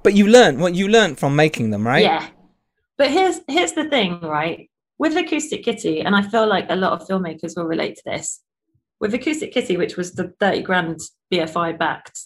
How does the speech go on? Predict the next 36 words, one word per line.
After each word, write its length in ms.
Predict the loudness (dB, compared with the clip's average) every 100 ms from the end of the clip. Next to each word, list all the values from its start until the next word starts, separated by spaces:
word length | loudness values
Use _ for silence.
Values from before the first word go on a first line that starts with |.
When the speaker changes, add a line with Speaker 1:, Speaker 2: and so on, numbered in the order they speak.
| _ _ -8
Speaker 2:
one, 520 | -4 -4 -4 -8 -10 -2
I 120 | -2
was 140 | 0
like, 220 | -4 -6 -6
"Okay, 340 | -6 -6 -8 -2
this 280 | -2 -2
is 120 | -8 -8
it 180 | -8 -8
now. 220 | -8 -6 -2
This 260 | -4 -2
is 100 | -2
my 160 | -2 -4
break 400 | -2 -2 -2 -2
into 240 | -4 -2
the 80 | -4
industry. 560 | -6 -8 -6 -4 -4 -4
Everyone's 380 | -4 -2 -2
gonna 180 | -4 -6
love 240 | -4 -6 -6
me 280 | -8 -8
and, 200 | -10 -12 -10
and 140 | -8
wanna 180 | -8 -6
work 180 | -6 -6
with 140 | -10
me." 320 | -8 -8 -8 _ _ _ _ _ _ _
And 340 | -2 0 -2 -6 _ -2
all 220 | 0 0
it 180 | -2 -6
happened 540 | -4 -4 -2 -4 -4
was 100 | -6
I 80 | -6
had 160 | -4 -4
a 80 |
couple 380 | -2 -4 -4 -6
of 180 | -6